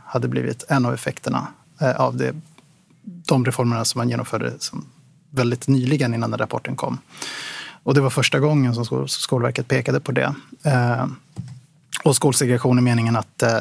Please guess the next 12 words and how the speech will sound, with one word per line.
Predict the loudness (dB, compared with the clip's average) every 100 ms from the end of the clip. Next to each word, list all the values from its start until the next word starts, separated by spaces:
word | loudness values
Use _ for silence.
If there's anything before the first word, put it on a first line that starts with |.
| 2
högutbildade | 2 4 2 2
föräldrars | 2 2 0
barn | 0 0 2
sökte | 0 0 -2
sig | -4 -4
till | -4 -6 -4
vissa | -2 0
skolor. | 0 0 -2 -8 -10 -10 -8 -8 -10 -14 -2
Eh, | 2 2 0
och | -2 -2 -4 _ -4
även | 0 0 0 -2
invandrarbarn. | -2 0 0 0 0 -2 -6 -2 0 -2